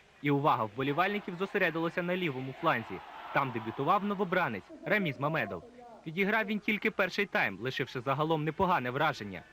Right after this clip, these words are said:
Однак його фізична форма потребує вдосконалення. Збірників. І нагоди забити були саме в них. Спочатку пробив Артем Яшкін, і глядачі вже було повірили, що рахунок відкрито. Але марно.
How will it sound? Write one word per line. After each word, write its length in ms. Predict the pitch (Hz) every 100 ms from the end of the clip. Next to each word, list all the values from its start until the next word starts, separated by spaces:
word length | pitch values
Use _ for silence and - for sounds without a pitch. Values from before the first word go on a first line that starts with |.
| -
Однак 320 | 123 131 135 139
його 160 | 127
фізична 440 | - 131 196 - 208
форма 320 | 214 196 190
потребує 520 | 226 220 233 175 151
вдосконалення. 760 | 110 131 - 147 127 104 90 82 - - - - -
Збірників. 680 | 135 127 160 117 104 104 87 - - -
І 60 |
нагоди 360 | 156 147 143 127
забити 320 | 135 147 208 202
були 240 | 208 226
саме 300 | - 156 127
в 80 | 123
них. 200 | 147 113 - - - -
Спочатку 420 | 160 208 196 226
пробив 360 | - 208 185 175
Артем 300 | 175 175 165
Яшкін, 440 | 180 151 - 110 98
і 60 | 131
глядачі 440 | 143 156 175 214
вже 160 | 180 196
було 200 | 202 202
повірили, 500 | 220 202 208 202 208
що 160 | -
рахунок 380 | 214 214 175 131 -
відкрито. 500 | 143 - 156 - 85 - - -
Але 180 | 135 175
марно. 440 | 185 156 101 85